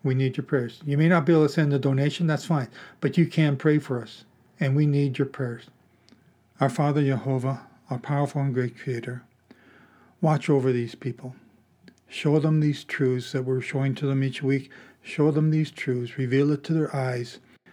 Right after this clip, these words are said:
Open their eyes so they can see it. Help them to understand these simple truths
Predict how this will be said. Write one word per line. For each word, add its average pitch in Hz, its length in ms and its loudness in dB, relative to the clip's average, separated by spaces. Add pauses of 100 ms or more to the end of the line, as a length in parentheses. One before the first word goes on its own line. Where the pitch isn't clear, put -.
(300)
Open 160 260 2
their 160 200 0
eyes 151 240 0
so 147 100 -6
they 139 140 0
can 135 140 -6
see 131 280 -6
it. 123 220 -6 (580)
Help 160 220 0
them 165 160 4
to 156 60 2
understand 147 720 0
these 120 180 -6
simple 175 680 -2 (360)
truths 127 640 -2